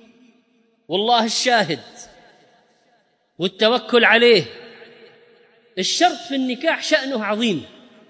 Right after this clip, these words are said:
ولا بد أن يوفى به، وكم من أناس يشترط عليهم فيخلفون، وقد قال الله: "يا أيها الذين آمنوا أوفوا بالعقود، إن أحق الشروط ما وفيتم به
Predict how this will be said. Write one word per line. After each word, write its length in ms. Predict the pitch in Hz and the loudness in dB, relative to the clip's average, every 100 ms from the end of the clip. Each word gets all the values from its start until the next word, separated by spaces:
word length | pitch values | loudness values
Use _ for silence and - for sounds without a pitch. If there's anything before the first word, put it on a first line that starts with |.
| _ | _
ولا 180 | - 226 | -4 -2
بد 220 | 226 202 | -2 -6
أن 120 | 185 | -4
يوفى 280 | 185 165 139 | -2 -2 -4
به، 260 | 127 123 113 - - _ _ _ _ - | -8 -10 -10 -16 -20 _ _ _ _ -6
وكم 320 | 151 160 254 | -6 -2 -4
من 340 | 240 214 170 | -4 -8 -6
أناس 340 | 170 202 214 220 | -4 -4 -6 -6
يشترط 880 | 214 202 170 170 180 202 202 190 | -8 -8 -8 -8 -10 -10 -10 -10
عليهم 720 | 156 170 196 185 196 190 190 165 _ _ _ | -8 -8 -8 -10 -10 -10 -12 -14 _ _ _
فيخلفون، 1000 | 165 180 175 165 165 165 208 202 208 202 - - _ | -8 -6 -8 -8 -8 -8 -6 -4 -6 -8 -16 -20 _
وقد 340 | 151 156 190 165 | -12 -8 -8 -12
قال 300 | - 196 180 | -12 -10 -10
الله: 380 | 170 165 190 180 | -10 -10 -10 -8
"يا 240 | 190 190 | -8 -10
أيها 360 | 180 175 175 170 | -10 -8 -8 -8
الذين 440 | 165 165 180 170 | -10 -10 -8 -8
آمنوا 460 | 160 170 170 165 160 | -8 -10 -8 -8 -8
أوفوا 300 | 165 135 139 | -10 -8 -10
بالعقود، 480 | 127 120 - 104 - - - | -8 -10 -12 -16 -16 -20 -8
إن 180 | 143 151 | -2 -2
أحق 420 | 143 - - - | -4 -10 -18 -16
الشروط 540 | 165 - 156 160 185 - - _ _ _ _ _ _ _ _ _ _ | -12 -10 -8 -6 -6 -8 -20 _ _ _ _ _ _ _ _ _ _
ما 180 | 123 165 | -8 -6
وفيتم 680 | 170 156 - 202 202 196 170 | -6 -10 -10 -10 -10 -8 -10
به 500 | 160 208 220 208 - | -8 -10 -10 -12 -20